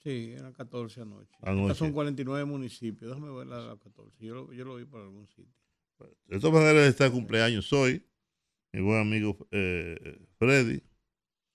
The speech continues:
Speaker 2: que él estuvo votando. Él es el presidente del gabinete del Ministerio de Agricultura. Tiene un doctorado en, hecho en Estados Unidos.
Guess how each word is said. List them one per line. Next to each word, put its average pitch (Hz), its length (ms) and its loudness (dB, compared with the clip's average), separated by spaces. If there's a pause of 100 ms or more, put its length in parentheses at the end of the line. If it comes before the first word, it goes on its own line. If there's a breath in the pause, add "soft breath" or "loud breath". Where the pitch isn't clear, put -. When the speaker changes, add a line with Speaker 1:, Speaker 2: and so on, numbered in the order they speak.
(240)
Speaker 2:
que - 100 -10
él 101 80 2
estuvo 95 400 2
votando. 80 380 -8
Él 110 80 2
es 113 60 4
el 101 340 2
presidente 104 460 -4
del 101 80 -2
gabinete 98 720 -4 (460)
del 95 200 0
Ministerio 95 480 2
de 95 100 2
Agricultura. 87 800 -4 (1300)
Tiene 95 220 -2
un 92 120 -2
doctorado 95 800 2
en, 82 100 -16 (1800)
hecho 85 260 -8
en 85 60 -4
Estados 87 380 -4
Unidos. 80 600 -12